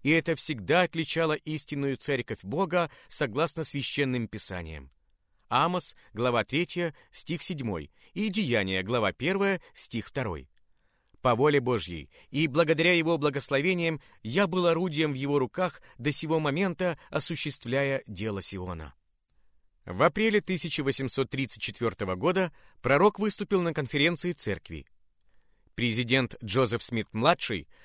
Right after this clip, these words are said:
зачитал вторую главу пророчества Иоиля, помолился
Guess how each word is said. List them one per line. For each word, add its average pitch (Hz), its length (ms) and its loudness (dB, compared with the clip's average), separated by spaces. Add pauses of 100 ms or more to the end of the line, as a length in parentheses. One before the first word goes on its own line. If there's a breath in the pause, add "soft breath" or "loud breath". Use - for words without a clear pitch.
(100)
зачитал 175 460 2
вторую 185 360 2
главу 151 300 4
пророчества 160 640 -2
Иоиля, 165 720 -2 (260 loud breath)
помолился 143 680 0